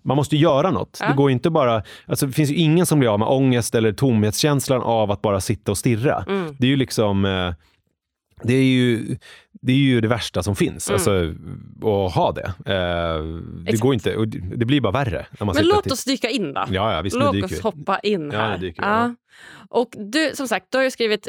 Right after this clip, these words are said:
Speaker 2: sex olika sjukt intressanta kapitel.
Speaker 1: Ja,
Speaker 2: Och det är ju
Speaker 1: tack.
Speaker 2: några som, varsågod. Och det var ju några som, eh,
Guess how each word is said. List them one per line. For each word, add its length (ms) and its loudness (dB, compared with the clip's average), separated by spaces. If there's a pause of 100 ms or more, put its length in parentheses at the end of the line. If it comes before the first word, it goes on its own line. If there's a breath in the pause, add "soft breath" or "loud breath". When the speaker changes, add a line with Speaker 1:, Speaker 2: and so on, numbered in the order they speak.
(120)
Speaker 2:
sex 320 -4
olika 380 -2
sjukt 360 0
intressanta 540 -4
kapitel. 600 -4
Speaker 1:
Ja, 320 2
Speaker 2:
Och 220 -4
det 80 2
är 40 4
ju 140 2
Speaker 1:
tack. 100 0
Speaker 2:
några 320 0
som, 300 -4
varsågod. 460 -8 (500 soft breath)
Och 240 -6
det 60 -2
var 60 0
ju 80 2
några 340 2
som, 420 -2
eh, 260 -4